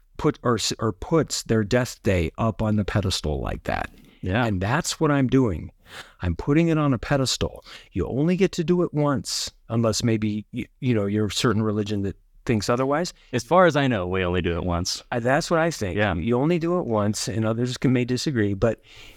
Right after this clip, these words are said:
Speaker 1: you do it once. Do it right. Do it with a sense of, I don't know, elation or cosmic possibilities. 'Cause I, I really do believe I'll be back with my mom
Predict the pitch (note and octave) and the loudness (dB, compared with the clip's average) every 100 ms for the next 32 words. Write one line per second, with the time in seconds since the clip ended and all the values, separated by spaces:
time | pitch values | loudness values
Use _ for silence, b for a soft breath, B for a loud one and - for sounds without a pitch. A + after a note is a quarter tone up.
0 | B B _ - B2 C3+ D#3+ G#3 C#3+ D3 | B B _ -8 -2 0 0 0 2 0
1 | G3 G#2+ - - C#3 G#3 E3 C#3 G3+ E3 | 0 0 -4 -2 0 0 0 -2 0 -2
2 | - - C3+ G3+ A3+ F#3 G3 F#3 - - | -4 -2 0 0 -2 -2 -2 -2 -6 -4
3 | B2 - - C#3+ E3+ - - - A#2 G#2 | -2 -2 0 0 0 -4 -6 -2 0 -2
4 | - B B B B B B B B B | -8 B B B B B B B B B
5 | - D3+ C#3 A#2 G2 A#2 A2+ A#2 C#3+ - | -6 0 2 2 2 2 2 4 2 2
6 | D#3+ D#3 D3+ A2+ A#2+ A2+ A2 - _ - | 0 2 0 0 0 0 -2 -6 _ -20
7 | _ - A#2+ D3+ E3+ D#3 - C#3+ C3 - | _ -4 -4 0 0 -2 -2 -2 -2 -2
8 | A#2 A#2+ B2 F2+ C2+ - - A2+ - C#3 | 0 2 2 0 -4 -6 -6 -4 -2 0
9 | F3 F3+ E3+ - A2+ C#3+ D#3 F3 E3 D#3 | 0 -2 -6 -4 -2 0 0 -2 -2 -2
10 | C3+ B2+ B2 A2 G2+ G2+ G#2 A2 G#2 G#2 | 0 2 2 2 0 0 0 0 0 -2
11 | A2+ G#2 G2+ G2+ F2+ E2+ F#2 | 0 0 2 2 0 -2 -8